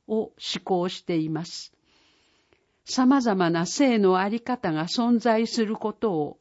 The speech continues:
当たり前のこととし、誰もが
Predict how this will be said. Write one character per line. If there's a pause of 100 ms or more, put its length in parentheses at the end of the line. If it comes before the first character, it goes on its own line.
当
た
り
前
の
こ
と
と
し、 (640)
誰
も
が